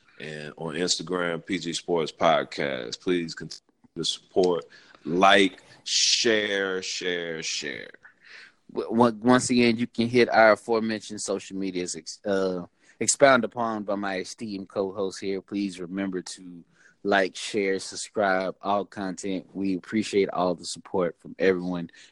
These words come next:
Speaker 2: If you've lis-, if you've gotten this far on the show, I'm inclined to think you really like us. So I appreciate that. So, anywho,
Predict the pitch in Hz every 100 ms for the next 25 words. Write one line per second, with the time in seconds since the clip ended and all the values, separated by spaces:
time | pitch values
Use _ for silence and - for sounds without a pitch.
0 | _ 95 98 90 95 87 98 107 117 117
1 | 110 110 110 117 113 107 - 110 104 107
2 | 104 117 107 104 110 107 123 135 127 131
3 | 131 123 - - 101 98 - - 135 135
4 | 123 123 - 90 - 82 - - - -
5 | - 143 98 - _ _ _ 160 185 156
6 | 139 131